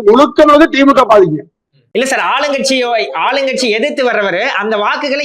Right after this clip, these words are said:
Speaker 2: இரண்டா பிரி-, இரண்டாக பிரியும் அப்படின்னு சொல்லப்படுது இல்லையா? அதிமுக கொஞ்சம் வாக்குகளும்
Speaker 1: அதிமுக வாக்கு நிச்சயமாக கூடுதல் பிறகு தி மு க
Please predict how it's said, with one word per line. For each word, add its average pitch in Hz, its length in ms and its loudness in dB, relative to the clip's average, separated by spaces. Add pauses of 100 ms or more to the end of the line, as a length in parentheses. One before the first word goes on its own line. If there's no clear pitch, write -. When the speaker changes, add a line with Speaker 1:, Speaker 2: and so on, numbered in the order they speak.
Speaker 2:
இரண்டா 277 280 -4
பிரி-, 240 240 -6
இரண்டாக 262 420 -4
பிரியும் 214 300 -2
அப்படின்னு 202 300 -4
சொல்லப்படுது 180 320 -4
இல்லையா? 175 240 -2
அதிமுக 208 340 -4
கொஞ்சம் 185 240 -6
வாக்குகளும் 180 560 -4 (320)
Speaker 1:
அதிமுக 233 840 6
வாக்கு 220 640 6
நிச்சயமாக 214 600 4
கூடுதல் 226 360 4
பிறகு 196 260 6
தி 226 120 4
மு 277 280 8
க 220 200 6